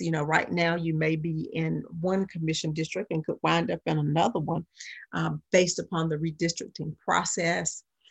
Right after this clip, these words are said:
Um, there are a number of activities going on related to redistricting,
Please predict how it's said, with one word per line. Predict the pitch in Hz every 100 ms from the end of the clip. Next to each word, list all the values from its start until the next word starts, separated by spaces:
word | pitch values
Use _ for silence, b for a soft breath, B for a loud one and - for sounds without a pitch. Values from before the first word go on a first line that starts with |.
| b b -
Um, | 165 160 160 - 165
there | 185 170 170 170 - -
are | 160 160 156 151 147 -
a | -
number | 165 165 185 180 170
of |
activities | 165 165 - 196 170 165 160
going | - 165 165 165 -
on | 165 160 165 160
related | 151 147 151 165 175 175 -
to | 180
redistricting, | 165 170 170 170 - - - 165 160